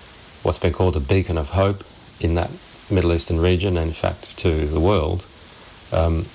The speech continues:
it's a different way of doing things based on equality, based on participation in, uh, running their own affairs, based on gender equality, as I said,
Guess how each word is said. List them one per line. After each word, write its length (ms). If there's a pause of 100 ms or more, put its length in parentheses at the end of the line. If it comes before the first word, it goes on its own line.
(100)
it's 140
a 20
different 260
way 100
of 120
doing 240
things 520 (480)
based 220
on 100
equality, 560
based 300
on 80
participation 800
in, 240 (680)
uh, 400 (140)
running 280
their 100
own 140
affairs, 680 (520)
based 220
on 80
gender 300
equality, 480
as 100
I 80
said, 340